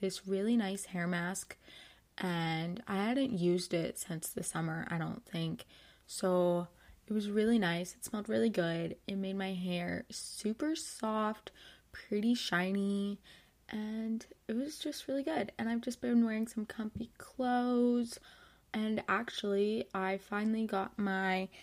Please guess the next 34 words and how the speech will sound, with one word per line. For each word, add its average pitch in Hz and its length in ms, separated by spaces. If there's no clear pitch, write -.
hoodie, 262 540
or 208 240
not 226 280
hoodie, 180 280
I 208 100
don't 233 180
know 190 120
what 175 160
they're 175 140
called, 175 320
crew - 240
neck 240 380
sweatshirt - 760
thing. 277 480
Yeah, 185 220
that's 214 200
probably - 320
it. - 120
From 220 360
All 208 100
Things 233 400
Lillian, 196 680
and 214 100
it - 100
says 202 220
Funky 202 380
Fresh, 180 680
and 190 200
I'm 180 420
actually 226 480
obsessed. 175 520
It's - 140
so 208 280
comfy. 190 640